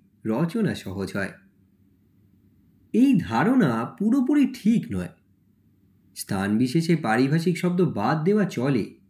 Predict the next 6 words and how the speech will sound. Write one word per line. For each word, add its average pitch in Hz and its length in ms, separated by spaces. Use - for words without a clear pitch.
যেমন 220 480
অমেরুদণ্ডীর 254 760
বদলে 269 320
লেখা 147 320
যেতে 247 240
পারে 131 360